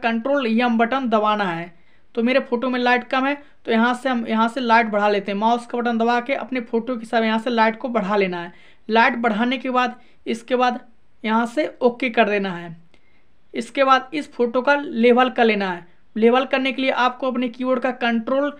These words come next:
एल बटन दबाना है। इसके बाद यहाँ से माउस से जाना है, आपको अपने फ़ोटो के हिसाब यहाँ से लेवल कर लेना है। यहाँ से कम बेसी इस तरह से देख सकते हैं, लाइट को यहाँ से सेट कर लेना है।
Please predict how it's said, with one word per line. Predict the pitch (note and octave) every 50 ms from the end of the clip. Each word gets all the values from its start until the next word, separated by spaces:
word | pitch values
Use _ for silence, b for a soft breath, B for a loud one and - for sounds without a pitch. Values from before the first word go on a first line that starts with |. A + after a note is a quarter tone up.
| B B B B -
एल | G3+ G#3+ B3+ C4 C4 A#3+
बटन | A#3 A#3+ A#3 A#3 C#4 D4+ D#4 D#4+ C4+
दबाना | G3+ G3 A3+ A3 A3 A3 A3 G#3+ G#3 G3
है। | F3+ F3+ F3 E3+ E3 - - - - - - - - - - - - - - - - - - - - - - - - -
इसके | - A3+ A3+ - - C#4
बाद | C4 C4 B3+ A#3+
यहाँ | A#3 A#3 A#3+
से | A#3 A#3+ C4
माउस | A#3+ A#3+ A#3+ B3 A#3 -
से | - B3 A#3
जाना | A#3 A3+ A#3 B3 C4 C#4
है, | C#4 C4+ - - -
आपको | A3+ A#3 A#3+ A#3+ - B3+
अपने | A#3 B3+ B3 A#3
फ़ोटो | A3+ - A#3 G#3+ - C4+ B3+
के | A3
हिसाब | A3+ - B3+ A3+ A3+
यहाँ | A3 G#3+ G#3+ A3
से | A3 - C4+ D4 D4+ D4+ - - - A3+
लेवल | G#3+ A3+ A3+ A#3 A#3+ A#3
कर | A#3 A3 G3
लेना | G3 F#3+ F#3+ G3
है। | G3+ G#3
यहाँ | G#3+ A3+ A3+
से | A3+ B3+ A#3+
कम | - - A#3+ A#3+ A3+
बेसी | A#3+ A#3 A#3 B3+ B3
इस | A#3 A#3 -
तरह | A#3 A3+ A3
से | A3+ A#3
देख | G#3 A#3 A#3 A3+
सकते | - A3+ A3+ - A3+
हैं, | B3 C#4+ - B B B B B B - -
लाइट | G#3+ A3 A3 A#3 A#3 A#3
को | - - A#3
यहाँ | A3 G#3 G#3+ A3
से | - C#4+ C#4+
सेट | C#4+ - C4 A#3+ A3
कर | - - G#3+
लेना | G3+ G3 F#3+ F3+ F3 E3+
है। | E3 E3+ F3 E3 -